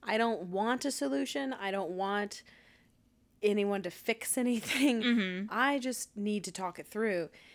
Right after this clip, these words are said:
Speaker 1: And he'll jump in with, like, a solution. "Well, why don't you try this or why don't you try that?" And I'll say, "Look, I really
Speaker 2: <laughs>
Speaker 1: appreciate, I really genuinely appreciate what you're trying to do here. I, I, it's not what I need in this situation right now."
Speaker 2: Yeah,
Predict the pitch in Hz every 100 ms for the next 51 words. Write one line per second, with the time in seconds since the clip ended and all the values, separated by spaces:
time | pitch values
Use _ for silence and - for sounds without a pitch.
0 | - - 190 180 165 190 185 175 185 175
1 | 180 175 165 165 165 160 196 190 180 175
2 | 165 185 226 269 247 - 214 208 214 190
3 | 180 185 165 196 185 131 160 165 165 165
4 | 165 - 170 170 196 208 175 - 233 -
5 | 208 170 165 - - - - - 190 208
6 | 247 220 208 202 185 180 165 165 220 190
7 | 165 170 - 165 185 170 170 165 185 170
8 | 165 139 - - - - - 185 185 165
9 | - 202 180 220 202 175 196 180 175 175
10 | 180 170 170 156 - - 165 139 147 151
11 | - - - 214 220 147 139